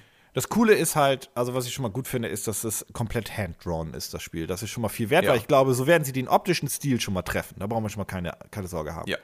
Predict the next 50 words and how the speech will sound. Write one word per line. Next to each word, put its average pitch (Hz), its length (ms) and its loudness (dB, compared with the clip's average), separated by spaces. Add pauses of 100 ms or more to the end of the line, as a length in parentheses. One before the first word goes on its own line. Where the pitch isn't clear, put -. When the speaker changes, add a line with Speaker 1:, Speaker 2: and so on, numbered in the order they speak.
(100)
Speaker 2:
auf 98 180 -6
jeden 95 140 -6
Speaker 1:
Hand-draw 101 280 -2
Speaker 2:
Fall. 78 80 0
Speaker 1:
ist - 80 -12
schon - 100 -12
mal - 80 -12
gut. - 200 -16 (1300)
Speaker 2:
Und 127 60 -2
ansonsten 135 840 2
haben 165 120 -4
wir 156 180 -2
irgendetwas, 190 720 -2
was 147 160 -8
noch 127 160 -6
heraussticht. 98 440 -8
Ich - 40 -8
meine, 110 140 -4
gut, 104 140 -10
es - 60 -8
kommt - 100 -6
Speaker 1:
Theoretisch 170 420 8
Speaker 2:
Fire - 0 -
Emblem, 147 80 -4 (140)
Speaker 1:
könnten 160 160 -4
wir 156 80 6
Speaker 2:
aber 147 100 4
Speaker 1:
noch, 135 240 4 (480)
ähm, 107 220 -6
das 101 340 0
neue 117 220 -2
Spiel 117 240 -2
von 107 240 -4
Respawn 139 420 -4
Entertainment 139 580 -4
einmal 127 240 -2
zumindest - 380 -8
nennen. 123 500 -4
Die 107 120 -2
haben 101 80 -2
ja 104 60 -2
Titanfall, 110 500 -4
Titanfall 95 340 -8
zwei 98 240 -4
gemacht. 123 320 -4
Hervorragendes 107 840 -4
Spiel, 127 360 -6
gerade 92 320 -8
Teil 87 220 -6
zwei. 78 320 -8